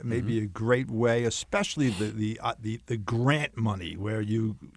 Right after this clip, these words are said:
Speaker 1: don't have to pay it back if you keep your employees employed. And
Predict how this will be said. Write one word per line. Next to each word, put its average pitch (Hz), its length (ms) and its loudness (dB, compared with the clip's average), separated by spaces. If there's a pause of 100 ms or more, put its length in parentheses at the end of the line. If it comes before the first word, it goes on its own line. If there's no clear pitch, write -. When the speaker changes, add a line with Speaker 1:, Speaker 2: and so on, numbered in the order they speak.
Speaker 1:
don't 131 220 2
have 127 240 -2
to 113 100 -4
pay 131 240 2
it 107 160 -2
back 123 280 2
if - 120 -4
you 110 80 -4
keep 113 240 -6
your 110 440 -2
employees 110 640 -2
employed. 113 580 0
And 101 120 -4